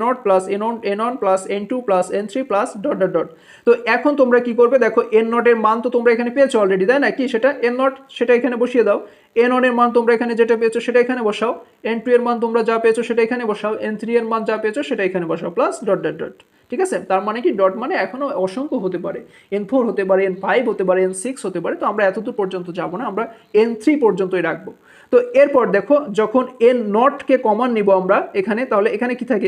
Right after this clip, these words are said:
এন নট, এন নট ভাগ হয়ে ওয়ান প্লাস এটার সাথে এটা ভাগ হয়ে এন নট, এন নট out হয়ে শুধুমাত্র থাকে E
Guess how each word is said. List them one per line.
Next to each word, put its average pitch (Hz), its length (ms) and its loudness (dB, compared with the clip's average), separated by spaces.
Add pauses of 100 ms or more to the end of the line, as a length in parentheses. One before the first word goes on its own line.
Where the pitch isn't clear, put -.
এন 220 100 -4
নট, 233 180 2
এন 220 100 -2
নট 214 160 0
ভাগ 190 160 0
হয়ে 208 160 2
ওয়ান 269 180 0 (380)
প্লাস 220 260 4 (200)
এটার 226 200 0
সাথে 240 220 2
এটা 220 140 2 (100)
ভাগ 190 160 2
হয়ে 240 120 6 (120)
এন 214 120 -2
নট, 226 180 -2
এন 214 100 -6
নট 214 160 -2
out 208 140 4
হয়ে 254 160 2
শুধুমাত্র 214 300 -4 (120)
থাকে 196 160 4 (240)
E - 20 0